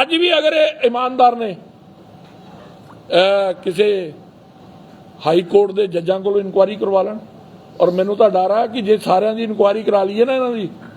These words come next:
ਤੇ ਸਾਰੇ ਦੇ ਸਾਰੇ ਹੀ ਭ੍ਰਿਸ਼ਟਾਚਾਰ ਨਾਲ ਲਿਬੜੇ ਹੋਏ ਪਾਏ ਜਾਣ। ਉਹਦੇ ਪਿੱਛੇ ਕਾਰਨ ਹੈ, ਇਹ ਆਪੇ ਕਹਿੰਦੇ ਸੀ, "ਆਹੀ ਮੋਬਾਈਲ ਵਾਲੇ ਨੇ ਹਰਾਤਾ ਜੀ, ਫਲਾਣੇ ਵਾਲੇ ਨੇ ਹਰਾਤਾ ਜੀ, ਸਮਾਨੇ ਆਦਮੀ ਸੀ।"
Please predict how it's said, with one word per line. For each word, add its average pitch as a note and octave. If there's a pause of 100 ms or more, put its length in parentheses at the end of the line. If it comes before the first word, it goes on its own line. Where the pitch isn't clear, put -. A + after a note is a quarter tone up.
(720)
ਤੇ G#3+
ਸਾਰੇ G#3
ਦੇ A#3
ਸਾਰੇ G3+
ਹੀ A#3 (400)
ਭ੍ਰਿਸ਼ਟਾਚਾਰ F#3+
ਨਾਲ G3+
ਲਿਬੜੇ F3+
ਹੋਏ F3+
ਪਾਏ D#3+
ਜਾਣ। D#3 (800)
ਉਹਦੇ A3
ਪਿੱਛੇ C#4+
ਕਾਰਨ B3+
ਹੈ, D#3 (1040)
ਇਹ C4+
ਆਪੇ D4
ਕਹਿੰਦੇ C#4+
ਸੀ, C#4
"ਆਹੀ C4+
ਮੋਬਾਈਲ B3
ਵਾਲੇ B3+
ਨੇ B3+
ਹਰਾਤਾ A#3
ਜੀ, A#3+
ਫਲਾਣੇ A#3
ਵਾਲੇ A#3+
ਨੇ A#3+
ਹਰਾਤਾ A3
ਜੀ, A#3
ਸਮਾਨੇ A#3
ਆਦਮੀ A3+
ਸੀ।" A3